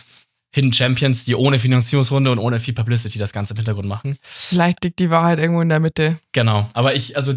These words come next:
Speaker 1: aus diesen ganzen, ähm, Unternehmerkreisen, Unternehmergesprächen
Speaker 2: Mhm.
Speaker 1: heißt's immer, Startup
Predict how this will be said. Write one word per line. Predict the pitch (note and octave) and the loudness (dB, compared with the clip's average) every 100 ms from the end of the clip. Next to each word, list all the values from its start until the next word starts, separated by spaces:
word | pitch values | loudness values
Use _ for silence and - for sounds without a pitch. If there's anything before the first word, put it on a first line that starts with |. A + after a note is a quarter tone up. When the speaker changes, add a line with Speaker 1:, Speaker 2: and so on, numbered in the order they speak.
| A#2 | -4
Speaker 1:
aus | C3+ B2 | -6 -6
diesen | C3 B2+ | -6 -4
ganzen, | B2+ B2+ C3 B2 A#2+ | -4 -4 -4 -4 -4
ähm, | B2 A#2+ A#2+ A#2+ A#2 A#2 | -4 -2 -2 -2 -4 -6
Unternehmerkreisen, | C3+ B2 A#2+ B2 C#3 C3+ C3 A#2+ - A2+ C#3+ C#3+ B2 | -10 -4 -2 0 0 0 -2 -4 -8 -4 -2 -4 -6
Unternehmergesprächen | B2 B2 A#2+ B2 A#2+ - B2 C#3 G3 | -6 -4 -4 -2 -4 -4 -4 0 0
Speaker 2:
Mhm. | F#3+ | 0
Speaker 1:
heißt's | B2 - | -2 -4
immer, | C3+ C#3 C#3 C3+ _ _ _ _ _ - | -2 0 0 -4 _ _ _ _ _ -18
Startup | - - A2 C3 A#2 | -14 -4 0 0 -2